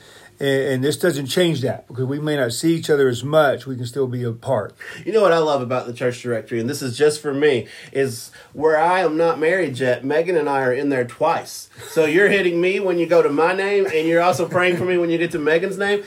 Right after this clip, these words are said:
Speaker 2: I appreciate that. I love the double prayer.
Speaker 1: You, you get a lot of prayer, man, and you need it, right?
Speaker 2: <laughs> I
Speaker 1: Probably.
Speaker 2: do need it.
Speaker 1: <laughs> Pray for Megan, too. Uh, but, you know, in our church directory, you actually, if you're not in our church directory, you can go on our website, and there's a page that will lead you to how to do that.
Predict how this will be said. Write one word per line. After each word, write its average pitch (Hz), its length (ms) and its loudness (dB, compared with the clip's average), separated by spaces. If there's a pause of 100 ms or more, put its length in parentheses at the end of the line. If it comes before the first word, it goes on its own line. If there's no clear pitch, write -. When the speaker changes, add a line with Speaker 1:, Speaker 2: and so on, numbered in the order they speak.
(140)
Speaker 2:
I 214 160 4
appreciate 180 580 -2
that. 135 140 0
I 160 100 2
love 175 260 0
the 170 60 -6
double 165 280 2
prayer. 147 340 -2 (100)
Speaker 1:
You, 139 340 -10
you 151 280 -6
get 151 200 2
a 127 100 0
lot 139 280 0
of 131 100 -6
prayer, 156 280 4
man, 131 300 -2
and 143 140 -6
you 170 120 0
need 208 240 0
it, - 120 0
right? 156 260 2
Speaker 2:
<laughs> - 0 -
I - 20 -10
Speaker 1:
Probably. 190 420 4
Speaker 2:
do 220 140 0
need 240 380 2
it. - 520 0
Speaker 1:
<laughs> - 40 -20
Pray 185 180 -2
for 156 120 -8
Megan, 156 440 -4
too. 156 280 -6 (680)
Uh, 151 280 2 (280)
but, 202 120 6
you 214 80 4
know, 226 160 8
in 170 200 2
our 175 140 -2
church 226 320 -4
directory, 180 440 0
you 220 160 0
actually, 175 500 -2
if - 140 -8
you're 190 100 -6
not 202 180 0
in 151 120 -4
our 180 100 -2
church 175 260 -2
directory, 170 420 0
you 147 60 -12
can 185 100 -10
go 165 100 2
on 151 60 0
our 139 60 -2
website, 147 720 0
and 127 120 -6
there's 135 180 -4
a 127 60 -4
page 135 400 -4
that 120 120 -2
will 120 160 -4
lead 131 300 -8
you 135 140 -6
to 127 100 -4
how 127 160 -2
to 117 100 -6
do 123 240 -6
that. 135 320 -2